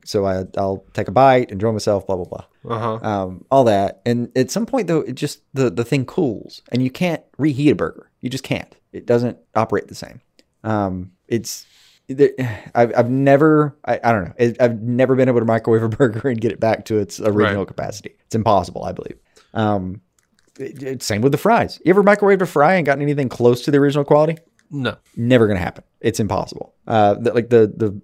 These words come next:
Speaker 1: it's the, the water content is literally evaporated from that thing in order to heat it. It's done.
Speaker 2: Mm-hmm.
Speaker 1: So, um, yeah, what you've seen a lot of times is me get to a point where I'm, like, halfway through and it starts to cool and I'm, I take the next bite and I'm like, "Well, <sighs> this was a good time.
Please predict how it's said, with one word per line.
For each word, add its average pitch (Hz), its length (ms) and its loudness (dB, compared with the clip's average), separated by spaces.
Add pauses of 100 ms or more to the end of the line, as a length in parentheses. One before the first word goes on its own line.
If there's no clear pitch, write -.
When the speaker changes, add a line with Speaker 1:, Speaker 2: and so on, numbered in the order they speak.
(320)
Speaker 1:
it's - 160 -14
the, 117 160 -4
the 113 180 2
water 147 280 4
content 139 480 0
is 101 160 -6
literally 127 340 4
evaporated 101 680 0
from 95 180 -6
that - 180 -6
thing 90 180 -4
in 101 140 -6
order 104 220 0
to 95 160 -8
heat 78 180 -10
it. 71 180 -18
It's 107 120 -10
done. 90 260 -4 (240)
Speaker 2:
Mm-hmm. 117 160 -8
Speaker 1:
So, 123 260 4 (240)
um, 113 500 2 (280)
yeah, 247 140 8
what 131 200 4
you've 175 120 -4
seen 165 160 0
a - 20 2
lot 139 140 6
of 127 40 0
times 127 240 0
is 120 80 -4
me 127 100 0
get 123 140 0
to 127 80 0
a 110 40 2
point 120 180 -2
where 113 80 0
I'm, 110 40 0
like, 98 140 -4
halfway 131 300 0
through 113 440 0
and 107 120 -2
it 98 80 -6
starts - 260 0
to - 60 -14
cool 104 400 -2
and 98 100 -8
I'm, 98 160 -8
I 107 160 -2
take 120 240 -2
the 107 60 -4
next 107 220 -2
bite 104 200 2
and 95 80 -10
I'm 101 60 -6
like, 90 160 -6
"Well, 127 360 0
<sighs> - 40 -20 (1700)
this - 140 -18
was 120 120 -8
a 107 40 -12
good 135 160 0
time. 113 320 0